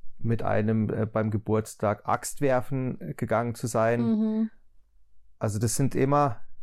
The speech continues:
Speaker 1: so konkrete, schöne, coole, spaßige, intensive auch Erfahrungen, die
Speaker 2: Ja.
Speaker 1: ich verbinde mit diesem, mit dieser Person, wo ich sagen kann, ja, wir mögen das Gleiche,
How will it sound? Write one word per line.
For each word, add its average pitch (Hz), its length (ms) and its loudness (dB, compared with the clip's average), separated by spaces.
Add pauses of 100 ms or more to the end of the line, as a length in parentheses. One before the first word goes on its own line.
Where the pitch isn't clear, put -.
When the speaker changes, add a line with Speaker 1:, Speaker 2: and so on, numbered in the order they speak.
(140)
Speaker 1:
so - 160 -2
konkrete, 143 840 2 (300)
schöne, 139 580 4
coole, 135 720 2 (340)
spaßige, 123 840 2 (220)
intensive 123 760 2 (1000)
auch 117 200 0
Erfahrungen, 110 800 0 (160)
die 120 60 2
Speaker 2:
Ja. 104 80 4
Speaker 1:
ich 113 140 0
verbinde 117 440 2
mit 117 400 0
diesem, 110 420 2
mit 113 200 0
dieser 117 200 2
Person, 107 600 2
wo 110 180 4
ich 113 320 -2 (160)
sagen 113 320 -2
kann, 117 180 -2
ja, 107 220 2 (180)
wir 110 120 0
mögen 107 260 2
das 107 160 -2
Gleiche, 95 500 0